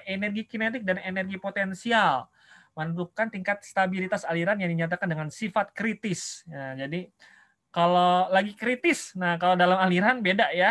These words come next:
eh, terminologinya. Kalau ini disebut sebagai kritis dan, eh, subkritis atau superkritis. Kalau bilangan F-nya itu, bilangan Frode-nya itu, di mana bilangan Frode itu didapatkan dari kecepatan aliran dibagi dari akar G itu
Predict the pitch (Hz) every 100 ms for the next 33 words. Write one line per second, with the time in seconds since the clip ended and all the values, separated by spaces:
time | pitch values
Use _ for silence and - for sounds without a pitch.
0 | 220 165 160 160 160 - 175 180 175 175
1 | 170 170 196 196 147 - _ _ _ 156
2 | 160 160 165 175 175 180 170 175 180 185
3 | 226 - 180 185 190 254 - 165 160 160
4 | 165 185 _ - 180 214 180 185 - 175
5 | 185 185 180 175 - - _ _ - _
6 | _ _ 220 220 233 277 240 196 196 202
7 | 208 180 214 - 202 185 226 175 175 180
8 | 170 185 180 175 165 165 151 220 180 156
9 | 151 170 226 170 156 151 147 151 151 151
10 | 147 190 151 143 143 139 170 147 143 143
11 | - - _ - 175 185 175 170 165 160
12 | 156 156 214 185 156 151 170 165 160 -
13 | 156 - - 226 139 127 - 147 175 180
14 | 160